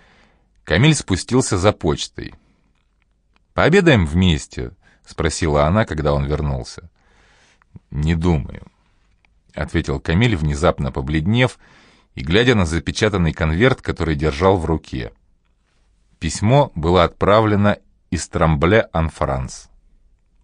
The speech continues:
Дорогой майор, рад видеть, что вы проявляете интерес к моей работе. Я знаю, что вы активно ищете во многих направлениях, и что для вас и ваших сотрудников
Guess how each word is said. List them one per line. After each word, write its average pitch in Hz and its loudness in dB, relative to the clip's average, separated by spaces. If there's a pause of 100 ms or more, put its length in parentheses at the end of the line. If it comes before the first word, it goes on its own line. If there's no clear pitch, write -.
(1700)
Дорогой 131 4 (240)
майор, 98 4 (880)
рад 104 0
видеть, 123 2
что - 0
вы 117 2
проявляете 101 2
интерес 98 2
к - -10
моей 101 2
работе. 98 -2 (920)
Я 87 0
знаю, 143 6
что - 2
вы 117 4
активно 120 0
ищете 113 -4
во 95 2
многих 107 0
направлениях, 95 2
и 85 -6
что - -6
для 82 0
вас 117 2
и - 0
ваших 98 0
сотрудников 104 0